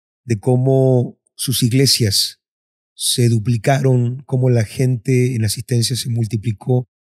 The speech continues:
gracias a esta estra-, estrategia de Dios de consolidar, de cuidar a los nuevos.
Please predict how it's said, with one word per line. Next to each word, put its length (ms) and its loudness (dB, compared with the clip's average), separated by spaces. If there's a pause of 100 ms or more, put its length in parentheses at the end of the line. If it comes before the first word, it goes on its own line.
(160)
gracias 480 2
a 40 4
esta 180 0
estra-, 300 0 (120)
estrategia 640 0
de 120 4
Dios 480 2
de 360 2
consolidar, 1000 -2 (440)
de 160 0
cuidar 420 2
a 40 2
los 160 0
nuevos. 560 0